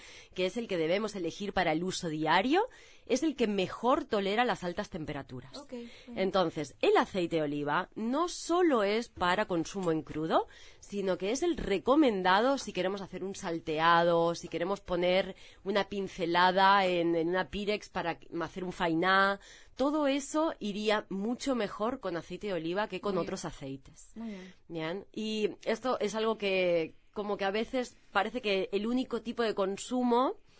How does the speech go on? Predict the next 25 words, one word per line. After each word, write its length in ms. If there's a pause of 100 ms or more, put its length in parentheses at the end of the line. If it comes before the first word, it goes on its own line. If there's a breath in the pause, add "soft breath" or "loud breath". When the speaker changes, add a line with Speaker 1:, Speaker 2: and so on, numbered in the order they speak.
Speaker 2:
Es 100
la 80
ensalada. 540
Speaker 1:
es 300
la 120
ensalada. 380
Speaker 2:
Ahí 100
está. 300 (480)
Speaker 1:
Bueno, 300 (100)
ahora 400
estamos 320
en 80
la 100
temporada 800
de, 720
de 480
nueva 460
producción 520
anual. 480 (300 loud breath)
Esto 240
difiere 420
con, 440
con 200
Europa. 560 (720 loud breath)
Y 460